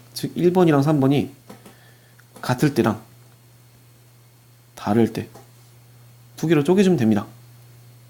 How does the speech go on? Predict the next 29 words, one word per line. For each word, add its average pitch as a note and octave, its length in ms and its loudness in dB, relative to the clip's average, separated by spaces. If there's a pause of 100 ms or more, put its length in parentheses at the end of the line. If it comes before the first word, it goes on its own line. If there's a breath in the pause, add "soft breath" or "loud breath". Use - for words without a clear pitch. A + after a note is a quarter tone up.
(640 soft breath)
그런데 F3 240 4
얘는 C#3+ 140 4
한 G3+ 80 4
번 A3+ 100 6
더 A2+ 160 2
쪼개야 C#3 300 2
돼요. F2+ 180 -6 (1700 soft breath)
오 B2+ 180 4
번을 G#3+ 260 6
칠할 F#3+ 260 2
때도요, E3+ 400 2 (1300 soft breath)
일 G#3+ 160 4
번, A3+ 160 6
삼 G#3 220 4
번이 G3 120 6
같을 B2+ 300 -2
때 F#3+ 260 0 (300)
이 A2+ 160 4
번, F#3+ 200 6
사 A2+ 160 -2
번도 A#2+ 220 4
생각을 C3+ 340 0
해줘야 C#3+ 220 -2
돼요. G2 140 -12 (1300 loud breath)
일단 D3 240 0
이 B2+ 120 4
번, G#3+ 180 6
사 C#3 180 4
번은 C3+ 420 2